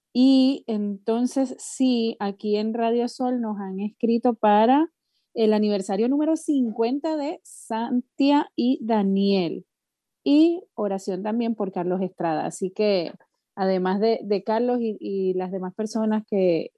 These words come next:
sientan que podemos incluirlos en su, en nuestras oraciones a ellos, pues una petición y agradecimiento especial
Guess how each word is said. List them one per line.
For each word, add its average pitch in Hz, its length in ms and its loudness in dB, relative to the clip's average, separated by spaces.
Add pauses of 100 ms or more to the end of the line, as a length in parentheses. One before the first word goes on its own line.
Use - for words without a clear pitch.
(140)
sientan 208 760 0
que 190 400 2
podemos 196 380 4
incluirlos 208 500 4
en 214 80 2
su, 208 280 -2
en 196 180 0
nuestras 190 320 -4
oraciones 190 520 -4
a 240 160 0
ellos, 262 280 2 (340)
pues 202 240 0
una 202 640 2 (300)
petición 208 480 0
y 220 60 2
agradecimiento 214 580 0
especial 269 460 -2